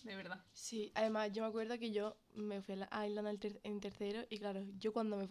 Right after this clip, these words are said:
Speaker 2: antes de irme a Irlanda yo estaba pensando, "No sé si irme a Irlanda porque es que tengo que hacer selectividad". En plan, a ver si ahora me va a quedar asignatura o lo que sea y no voy a llegar a selectividad.
Speaker 1: Es muy fuerte.
Speaker 2: Sí, es que, es que empieza, o sea, yo me acuerdo que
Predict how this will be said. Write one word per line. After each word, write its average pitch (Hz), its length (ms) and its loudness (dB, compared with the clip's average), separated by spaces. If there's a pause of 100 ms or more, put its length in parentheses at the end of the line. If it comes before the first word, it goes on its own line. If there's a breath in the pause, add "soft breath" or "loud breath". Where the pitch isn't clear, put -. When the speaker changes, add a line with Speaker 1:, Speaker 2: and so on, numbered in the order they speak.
(100)
Speaker 2:
antes 214 240 0
de 254 80 8
irme 247 140 4
a 233 40 6
Irlanda 226 300 2
yo 247 80 2
estaba 220 240 0
pensando, 202 520 0 (440 loud breath)
"No 254 180 8
sé 262 220 0
si 202 140 -2
irme 220 180 -2
a 226 40 -2
Irlanda 233 440 0
porque 196 340 -2
es 202 60 -8
que 240 120 -4
tengo 196 180 -2
que 190 80 0
hacer 247 200 2
selectividad". 208 680 4 (240 loud breath)
En 220 120 0
plan, 226 340 8 (260 loud breath)
a 202 100 0
ver 202 160 2
si 240 140 0
ahora 247 260 0
me 202 200 0
va 190 120 0
a 190 80 -4
quedar 208 220 -2
asignatura 214 640 -2
o - 20 0
lo 185 120 -4
que 202 120 -4
sea 220 340 6
y 254 100 4
no 214 160 6
voy 208 100 6
a - 20 6
llegar 226 220 0
a 247 40 4
selectividad. 247 720 0 (1160 loud breath)
Speaker 1:
Es 233 140 0
muy 214 160 -2
fuerte. 202 300 -8
Speaker 2:
Sí, - 300 4
es 208 100 4
que, 240 340 4 (560)
es 208 120 2
que 254 160 -2
empieza, 220 540 -2
o - 440 -10
sea, 202 380 4
yo 208 160 -2
me 226 60 0
acuerdo 208 300 0
que 196 220 -4